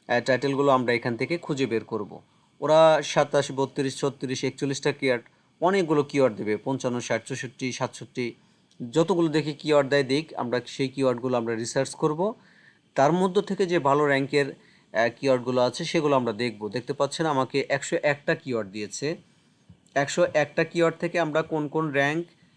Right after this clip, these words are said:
আহ, ভালো র‍্যাঙ্কের যে কিওয়ার্ডগুলো আছে সেগুলো আমরা নেব। এখানে বলেছে how to channel layout branding, যে, যেটা আমরা টাইটেল বারে দিয়েছি, এটাকে আমরা এক নাম্বারে অবশ্যই কোনো সন্দেহ ছাড়া কপি করে নেব, যেহেতু এটা আবার র‍্যাঙ্কে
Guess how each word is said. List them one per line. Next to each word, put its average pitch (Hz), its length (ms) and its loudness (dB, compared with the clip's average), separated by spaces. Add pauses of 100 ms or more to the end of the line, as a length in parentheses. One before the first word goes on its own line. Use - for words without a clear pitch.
আহ, 123 360 0
ভালো 139 220 0
র‍্যাঙ্কের 135 380 0
যে 165 120 -2
কিওয়ার্ডগুলো 143 460 0
আছে 135 160 -2
সেগুলো 147 280 0
আমরা 117 180 0
নেব। 107 180 -4
এখানে 143 260 -4
বলেছে 160 460 -4 (720)
how 156 140 6
to 170 120 -8
channel 170 320 2
layout 139 380 4
branding, 104 360 -4 (120)
যে, 139 340 -2 (100)
যেটা 143 280 0
আমরা 156 160 0
টাইটেল 139 320 0
বারে 131 200 0
দিয়েছি, 135 500 -6
এটাকে 139 300 -2
আমরা 120 240 -2
এক 117 140 -4
নাম্বারে 107 260 -6
অবশ্যই 139 460 -6 (220)
কোনো 156 160 -2
সন্দেহ 147 340 -2
ছাড়া 156 300 -2
কপি 127 220 -2
করে 120 220 -4
নেব, 110 220 -6
যেহেতু 135 320 -6
এটা 139 140 -2
আবার 131 160 0
র‍্যাঙ্কে 127 400 -4